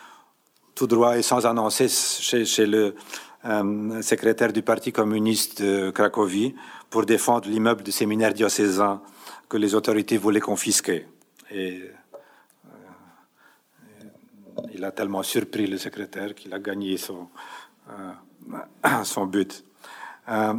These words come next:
mais les réflexions dans, dans les carnets prouvent quel mo-, effort moral y était engagé. Car l'évêque, je cite, « doit être la clé de voûte de la communauté et doit construire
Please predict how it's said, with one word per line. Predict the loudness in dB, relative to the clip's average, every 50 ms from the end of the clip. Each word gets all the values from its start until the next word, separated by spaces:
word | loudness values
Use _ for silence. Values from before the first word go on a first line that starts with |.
| -6 -10 -16 -18 -6 0
mais | 2 4
les | 6 6
réflexions | 6 4 4 2 0 0 2 2 2
dans, | 4 4 4 2 2 0 -4 -6
dans | -2 2 2 4
les | 4 4
carnets | 4 4 2 2 4 2 2 0 -2 -8 -18 -20 -20 _ -16 _
prouvent | 2 4 6 6 6 6 2 2
quel | 2 2 2
mo-, | 2 0 -2 -4 -10 -6 0
effort | 0 2 4 4 2 4
moral | 4 4 4 4 4 2 2
y | 2 2
était | 2 4 4
engagé. | 4 4 4 4 4 2 2 0 -2 -4 -4 -6 -14 _ _ _ -20 -20 _ _ _ _ _ _ _ _ _ _ _ -6 -6 -6 -8 -10 -14 -6
Car | 0 2 2 2 2 -2 -2 0
l'évêque, | 2 2 4 4 4 2 2 -2 -8 -14 -16 -20 -20 _ -16 -8
je | -2 0 0
cite, « | 2 2 2 0 0 -4 2
doit | 2 2 4 4
être | 2 0 0 2 2
la | 4 4 2
clé | 2 2 2 2 2
de | 4 4
voûte | 2 2 2 0 4
de | 4
la | 6 6 6
communauté | 4 4 4 4 6 6 4 4 2 0 0 0 0 -2 -6
et | -8
doit | -4 2 2 2 2
construire | 2 0 -2 -2 -2 -4 -6 -2 0 2 2 2 2